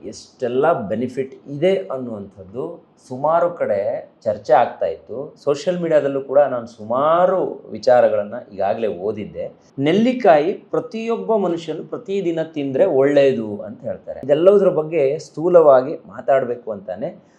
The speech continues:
ನನ್ನ ಜೊತೆಗೆ ಡಾಕ್ಟರ್ ರಾಜೇಶ್ ಬಾಯರಿ ಅವರು ಇದ್ದಾರೆ.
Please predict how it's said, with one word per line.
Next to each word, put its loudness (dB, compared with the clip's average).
ನನ್ನ -6
ಜೊತೆಗೆ 2
ಡಾಕ್ಟರ್ -2
ರಾಜೇಶ್ -4
ಬಾಯರಿ 0
ಅವರು -4
ಇದ್ದಾರೆ. -10